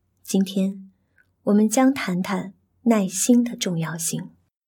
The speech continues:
请先找到一个舒适的姿势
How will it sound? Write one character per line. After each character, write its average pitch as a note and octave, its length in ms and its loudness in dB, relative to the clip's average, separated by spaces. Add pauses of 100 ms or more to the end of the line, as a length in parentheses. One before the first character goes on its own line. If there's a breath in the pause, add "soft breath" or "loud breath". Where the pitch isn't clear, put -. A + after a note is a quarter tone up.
(1900)
请 - 200 0
先 C#4+ 200 4
找 G3+ 200 0
到 F#3 160 -6
一 F3+ 160 -6
个 F3+ 440 -4
舒 B3+ 320 -2
适 B3+ 240 0
的 F#3+ 140 -10
姿 F#3 260 -4
势 C3 460 -6